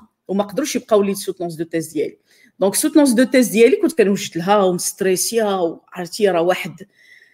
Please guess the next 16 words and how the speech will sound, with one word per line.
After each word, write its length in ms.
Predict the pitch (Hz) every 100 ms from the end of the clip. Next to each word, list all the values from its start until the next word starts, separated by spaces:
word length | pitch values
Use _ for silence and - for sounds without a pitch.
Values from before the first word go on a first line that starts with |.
| _ _ -
واحد 240 | - 208
التماره. 840 | - - 240 233 240 240 285 269
المهم 300 | 247 262 233
ابراهيم، 600 | 208 247 269 320 240 - -
ابراهيم 640 | 214 262 302 381 320 254 - - _ _ - -
شكل 320 | - - 123
اخر 280 | 151 - 170
ما 80 | 196
تيستريسيش، 1000 | 202 214 - - 196 190 196 160 - - -
واخا 220 | 180 349
كيخلي 380 | - - 269 247
كلشي 300 | 254 247 -
لاخر 340 | - - 214
دقيقه، 480 | 196 196 202 208 -
ولكن 360 | 208 220 240 202
هذا 380 | 202 254 294